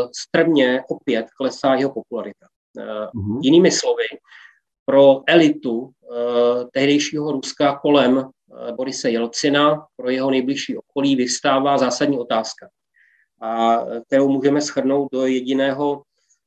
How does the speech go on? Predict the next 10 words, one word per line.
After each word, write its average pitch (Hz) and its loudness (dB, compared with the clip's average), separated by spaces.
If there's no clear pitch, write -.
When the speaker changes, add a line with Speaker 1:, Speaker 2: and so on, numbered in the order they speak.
Speaker 1:
do 120 -12
jediného 139 -2
slova, 131 -6
a - -10
to 143 -8
je 131 0
nástupce. - -8
Eh, 110 0
Speaker 2:
Mhm. 110 -2
Speaker 1:
nástupce, 135 -2